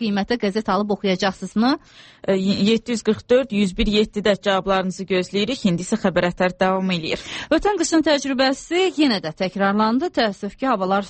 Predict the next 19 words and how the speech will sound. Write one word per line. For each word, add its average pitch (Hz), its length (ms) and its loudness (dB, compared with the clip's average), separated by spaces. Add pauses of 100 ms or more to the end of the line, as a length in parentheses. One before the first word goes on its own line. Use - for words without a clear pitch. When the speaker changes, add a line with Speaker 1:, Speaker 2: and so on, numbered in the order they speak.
Speaker 1:
e, 202 160 -2
sərtləşən 214 640 0
kimi 180 180 -4
dəm 214 300 0
qazından 180 480 0
ölənlərin 233 500 2
və 196 200 2
ya 170 100 -2
zəhərlənmələrin 190 960 0
sayı 196 460 0 (320)
yenə 202 240 0
də 190 180 2
artdı. - 300 -10
Bəs 233 220 -2 (300)
dəm 277 160 2
qazından 185 540 -2
boğulmaya 190 420 2
səbəb 226 400 0
nədir? 226 300 2